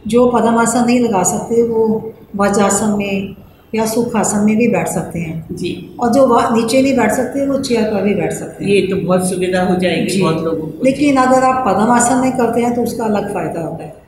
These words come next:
Speaker 2: जी।
Speaker 1: तो आप पद्मासन लगाएं और उसके बाद दोनों हाथ ज्ञान मुद्रा में रखें।
Speaker 2: जी।
Speaker 1: आप,
Speaker 2: जी।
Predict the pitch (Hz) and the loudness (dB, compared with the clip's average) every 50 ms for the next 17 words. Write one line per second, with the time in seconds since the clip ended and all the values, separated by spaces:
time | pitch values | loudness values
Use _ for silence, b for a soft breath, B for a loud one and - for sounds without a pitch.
0 | - 175 165 - 160 147 139 - - - - - - - - - 233 226 220 214 | -20 -20 -18 -14 -14 -14 -14 -16 -20 -20 -20 -20 -20 -14 -4 -2 0 2 4 4
1 | 214 220 220 - 214 208 220 214 - 240 233 - - 226 208 220 226 233 226 - | 4 2 2 0 0 0 0 0 0 -2 -2 -2 -2 -2 -2 0 0 0 0 0
2 | - 247 240 233 233 233 214 214 233 269 294 - - B B B B B B B | 0 0 0 2 2 2 2 2 2 0 -2 -4 -6 B B B B B B B
3 | - - - - - - - 240 233 254 233 - - 262 226 214 214 214 214 214 | -20 -20 -20 -20 -18 -8 -4 0 2 2 2 2 0 0 2 2 4 4 4 4
4 | 214 214 214 220 220 220 233 233 220 208 202 190 196 202 202 202 196 - - - | 4 2 2 2 0 2 2 0 0 2 2 2 2 2 0 -2 -4 -6 -8 -10
5 | 202 - 196 190 190 190 185 180 175 175 175 175 170 170 160 160 165 165 - 165 | -4 -2 -2 0 0 -2 -4 -4 -4 -6 -4 -4 -4 -6 -6 -8 -8 -10 -12 -16
6 | - - - - _ - - 190 170 151 - - - - B B B B B B | -20 -20 -20 -20 _ -20 -12 -12 -10 -10 -10 -14 -18 -20 B B B B B B
7 | B B B - - - 220 214 220 220 220 - 254 247 233 220 208 196 190 180 | B B B -18 -10 -6 -4 -2 -2 -2 -2 0 2 2 4 4 4 2 2 0
8 | 175 - - - - - - - - - - - - - - - - - - - | 0 -2 -4 -6 -6 -12 -18 -20 -20 -20 -20 -20 -20 -20 -20 -20 -20 -20 -20 -20
9 | - - _ _ _ - - _ - - - - - _ _ - - - 339 - | -20 -20 _ _ _ -20 -20 _ -20 -20 -20 -20 -20 _ _ -20 -14 -12 -12 -12